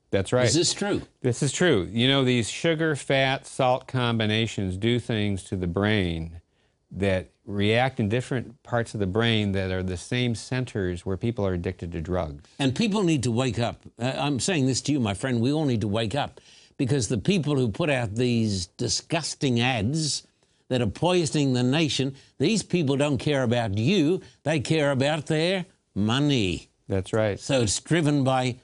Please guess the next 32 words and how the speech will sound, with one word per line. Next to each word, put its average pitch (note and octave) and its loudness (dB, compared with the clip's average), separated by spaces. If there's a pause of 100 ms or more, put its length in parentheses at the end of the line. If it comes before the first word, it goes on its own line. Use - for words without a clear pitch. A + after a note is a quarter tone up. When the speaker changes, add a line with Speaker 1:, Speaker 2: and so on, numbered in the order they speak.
(120)
Speaker 2:
money. C3 2 (400)
Now, E3 0 (420)
tell B3+ 0
me G#3 2
about, C#3+ 0
you're F3 0
a C#3 0
world-famous C#3 0
healthcare G#2+ 0 (340)
provider, A2+ 2 (640)
uh, - -6
preventative C3+ 2
medicine, B2 2
which A2 -4
is A#2 -2
the A#2 -2
cutting A#2 0
edge. A#2 0 (1080)
What G#3+ 0
is A#3+ 2
the F3+ 2
greatest B2+ 2
book C3+ 0
in C3 2
the B2 2
world A#2 2
that G2+ -2
talks C#3+ -2
about A#2+ 0
preventative A2+ 0
medicine? F#2+ -2
Speaker 1:
Well, F#2 0